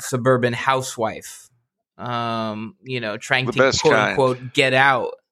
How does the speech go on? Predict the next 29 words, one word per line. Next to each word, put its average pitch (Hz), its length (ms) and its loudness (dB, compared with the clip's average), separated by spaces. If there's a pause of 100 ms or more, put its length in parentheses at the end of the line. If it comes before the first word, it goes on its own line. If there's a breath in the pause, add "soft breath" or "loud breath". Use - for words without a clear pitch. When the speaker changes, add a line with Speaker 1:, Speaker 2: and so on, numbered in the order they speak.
(560)
Speaker 1:
um, 123 720 0
you 139 120 -4
know, 123 100 -4
teenagers, 131 1200 0
you 139 140 -10
know, 113 140 -4
trying 131 320 0
to 120 60 -6
fl-, - 380 -6
you 147 140 -6
know, 120 180 -4
fly 127 360 2
the 120 80 -6
coop, - 380 -2 (720 soft breath)
you 127 80 -6
know, 123 240 0
and 127 340 -4
he, 95 60 -8
Speaker 2:
<laughs> 135 280 2
Speaker 1:
he, 185 320 0
he's 202 300 2
pointing 262 400 2
to 214 180 0
the 175 160 -2
sort 196 300 2
of 156 100 -4
the, 151 400 0 (500 soft breath)
the 143 80 0
difficulty, 131 1000 -2